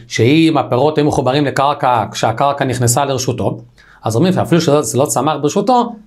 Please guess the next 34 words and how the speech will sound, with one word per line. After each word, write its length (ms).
זה 80
נקרא 360
פירות, 220
זה 60
שייך 320
לו. 180
אבל 80
מה 140
קורה 240
באופן 420
שהיא 260
מתגרשת 600
ממנו 440
ויש 200
פירות 280
מחוברים? 540
אז 180
בזה, 400
חכמים 280
סוברים 260
שגם 300
בזה 460
יד 220
הבעל 300
על 120
העליונו, 600
ואומרים, 400
כיוון 240
שהפירות 380
צמחו 420
ברשותו, 680
אז 120
זה 80
שלו, 460